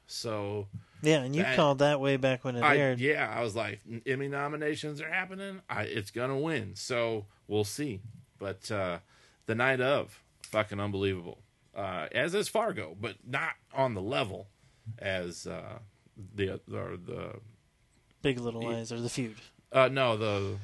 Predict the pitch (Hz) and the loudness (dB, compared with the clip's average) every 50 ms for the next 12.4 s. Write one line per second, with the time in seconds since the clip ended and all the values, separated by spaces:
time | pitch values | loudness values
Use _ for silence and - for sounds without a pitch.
0 | - - - 110 107 98 107 107 - - - 110 104 101 110 107 104 - - 117 | -10 -6 -2 -2 0 0 -2 -4 -2 -2 -4 -4 -2 -4 -6 -6 -4 -4 -4 -2
1 | 110 107 101 - 110 101 104 101 98 - 95 95 92 92 92 90 90 92 98 101 | -2 -4 -4 -4 -4 -4 -4 -6 -8 -8 -8 -6 -6 -6 -8 -8 -8 -10 -10 -10
2 | 101 101 98 98 98 _ _ _ _ _ _ _ _ _ _ _ _ _ _ _ | -12 -12 -14 -18 -20 _ _ _ _ _ _ _ _ _ _ _ _ _ _ _
3 | _ _ _ - 156 165 - _ _ - 160 156 160 165 160 156 - - 151 156 | _ _ _ -12 -12 -12 -12 _ _ -10 -8 -6 -6 -4 -4 -4 -6 -4 -2 -2
4 | 156 156 151 147 139 - - 156 151 151 135 143 135 - - 156 147 147 143 143 | 0 0 0 -2 -2 -2 -2 -2 -2 -2 -4 -6 -6 -4 -2 -2 0 0 -2 -2
5 | 139 135 143 139 139 135 135 135 131 131 131 131 135 - _ _ _ _ - 151 | -2 0 2 2 4 4 6 6 4 4 2 0 -4 -14 _ _ _ _ -6 0
6 | 139 147 147 147 143 139 139 143 151 151 - - - - - - - 139 156 156 | 2 2 4 6 6 6 4 4 2 -2 -8 -12 -16 -18 -20 -6 0 4 4 4
7 | 135 117 113 113 110 107 101 101 92 - - - - _ - 98 - - - - | 4 2 2 0 0 0 0 -2 -6 -6 -10 -14 -16 _ -12 -10 -8 -8 -10 -10
8 | - - - - - - - - - - - _ - - - - - - - - | -12 -14 -18 -20 -20 -20 -20 -20 -20 -20 -20 _ -12 -10 -10 -10 -12 -14 -16 -18
9 | - - - - - 165 139 - 120 113 - 117 110 113 113 - _ - - - | -18 -18 -14 0 0 0 2 2 -2 0 -2 -4 -4 -6 -12 -18 _ -20 -20 -20
10 | - - _ _ _ - 160 156 156 151 151 147 147 143 143 143 147 165 156 151 | -20 -20 _ _ _ -4 -2 0 2 2 2 2 2 0 -2 -2 -4 -6 -4 -4
11 | 147 147 147 143 143 143 139 143 151 185 214 220 - - - - 135 127 123 120 | -2 -2 -2 -2 -2 -2 -2 -2 -4 -4 -6 -8 -8 -8 -6 -4 -4 -4 -4 -4
12 | 127 123 - - - 120 113 | -6 -8 -8 -8 -10 -10 -10